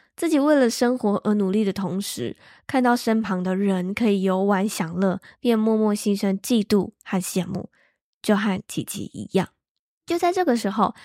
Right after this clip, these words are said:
男主角蜻蜓出现，递出派对的邀请卡给琪琪。前面很少提到这位男主角，是因为他的戏份真的不多，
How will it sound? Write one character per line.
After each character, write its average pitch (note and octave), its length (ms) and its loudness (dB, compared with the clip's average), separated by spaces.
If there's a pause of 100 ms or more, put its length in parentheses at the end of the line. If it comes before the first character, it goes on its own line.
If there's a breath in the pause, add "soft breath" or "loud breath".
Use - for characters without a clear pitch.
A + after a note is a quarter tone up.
(180 loud breath)
男 G#3+ 160 2
主 A#3+ 120 4
角 G3+ 220 2
蜻 E4 340 -2
蜓 A3 400 -2
出 A3+ 240 0
现， - 280 -2 (300 loud breath)
递 C#4+ 180 2
出 A#3+ 260 2 (100)
派 A3+ 300 -2
对 G3+ 220 2
的 - 160 -6
邀 C4+ 180 0
请 F#3 180 -2
卡 G3 320 -2
给 - 300 -10
琪 - 240 -4
琪。 F#3+ 320 -4 (640 soft breath)
前 D#4 120 0
面 G4 140 6
很 F4+ 140 4
少 C4+ 160 6
提 A#3 160 6
到 B3 180 6
这 B3 100 4
位 A#3+ 120 4
男 F#3+ 200 -2
主 F3 140 -4
角， F3 200 -2
是 G3+ 140 -4
因 G#3+ 120 2
为 G#3+ 80 4
他 G#3 120 4
的 F#3+ 60 2
戏 F#3+ 240 -2
份 F3+ 160 -2
真 G#3 380 2
的 G#3 100 2
不 F3+ 220 -4
多， E3 360 -2